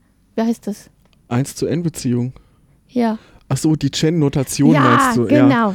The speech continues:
Speaker 1: genau, die
Speaker 2: genau.
Speaker 1: Chen-Nota-
Speaker 2: Das ist eine eins zu N-Beziehung in der Chen-Notation,
Speaker 1: Äh, genau.
Speaker 2: ja.
Speaker 1: Und, ähm, also ein Professor ist immer Erstprüfer von N Studenten oder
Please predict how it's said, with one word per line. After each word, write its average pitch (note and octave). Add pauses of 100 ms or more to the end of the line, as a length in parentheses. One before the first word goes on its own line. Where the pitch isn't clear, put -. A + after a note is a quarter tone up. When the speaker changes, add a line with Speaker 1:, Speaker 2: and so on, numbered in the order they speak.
(120)
Speaker 1:
genau, G#3
die G3
Speaker 2:
genau. A#2+
Speaker 1:
Chen-Nota- A#3+
Speaker 2:
Das B3
ist D#3
eine D3+
eins C3+
zu D3+
N-Beziehung D3+
in A2+
der B2
Chen-Notation, B2+
Speaker 1:
Äh, G#3+
genau. B3 (720)
Speaker 2:
ja. C4+
Speaker 1:
Und, B3+
ähm, A3 (160)
also G#3 (640)
ein A3+
Professor B3+
ist A3+
immer A3
Erstprüfer G#3+
von G3+
N G#3+
Studenten A3+ (480)
oder C#4